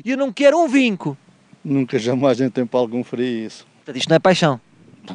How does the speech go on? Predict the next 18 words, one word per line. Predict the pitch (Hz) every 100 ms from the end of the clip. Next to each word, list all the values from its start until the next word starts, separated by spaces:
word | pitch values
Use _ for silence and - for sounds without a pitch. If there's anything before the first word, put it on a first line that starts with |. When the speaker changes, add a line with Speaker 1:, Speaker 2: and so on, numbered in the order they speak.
| - - _ _ _
Speaker 2:
Amor | 120 127 139
é |
uma | 165 156
coisa, | 135 113
paixão | - 104 139
é |
outra, | 131 117 104
não | 98 92
é? | 95 _ _ _ _
Speaker 1:
Para | 269
terminar, | 247 226 175 139
hoje | 202 226
o |
Sporting | 208 - 214 208
joga | 190 196
com | 208
o |
Dortmund. | 190 165 139 120 101